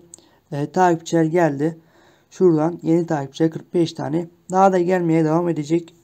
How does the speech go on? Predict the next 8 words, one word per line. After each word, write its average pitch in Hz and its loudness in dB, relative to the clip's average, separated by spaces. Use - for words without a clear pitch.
<clears throat> - -6
Gördüğünüz 214 0
gibi 190 -2
global, 190 4
e, 160 2
İngilizcesi 180 -2
var, 160 4
e, 151 -2